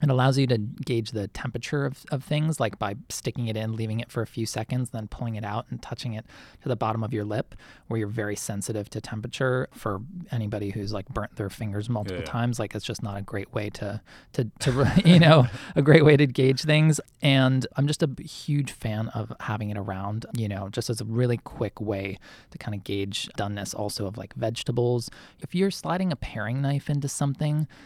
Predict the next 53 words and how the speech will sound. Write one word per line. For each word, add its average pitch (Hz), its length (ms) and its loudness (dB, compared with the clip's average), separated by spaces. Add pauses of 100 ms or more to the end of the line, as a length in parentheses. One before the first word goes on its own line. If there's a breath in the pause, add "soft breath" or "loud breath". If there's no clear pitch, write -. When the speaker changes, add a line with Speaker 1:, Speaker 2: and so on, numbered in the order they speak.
(600 loud breath)
Speaker 1:
you 160 100 4
know, 151 160 2
a - 40 -4
paring 170 320 0
knife 151 220 -2
is 104 60 -6
sharp. - 400 -4
Even 139 220 -2
a 131 60 0
dull 110 260 -4
paring - 340 -6
knife - 260 -10
is - 100 -8
sharper - 540 -8 (100)
than 101 400 -6
a - 80 -6
cake - 240 -8
tester - 320 -10
Speaker 2:
Mm-hmm. 85 140 -10
Speaker 1:
is. 107 100 -4
So 120 180 0
if - 140 -6
you're 131 100 -2
poking 151 380 0
it 135 100 0
into 127 280 -2
a 107 40 -2
carrot 110 500 -4
or 107 180 -2
a 104 40 -4
green 117 360 -2
bean 104 240 -6
to - 80 -14
kinda - 240 -8
gauge 104 340 -10
doneness, 113 420 -4 (400 loud breath)
it's - 200 -10
not 175 220 2
really 120 460 2 (180)
telling 123 420 0
you - 80 -12
much. - 360 -10
Whereas, 113 280 0
like, 107 220 -4
that 123 180 -2
cake - 220 -4
tester, 151 320 -2
that 113 260 -6
blunt 123 340 0
little 117 260 0
kinda 113 240 -2
wire 104 320 -4
tip, - 360 -4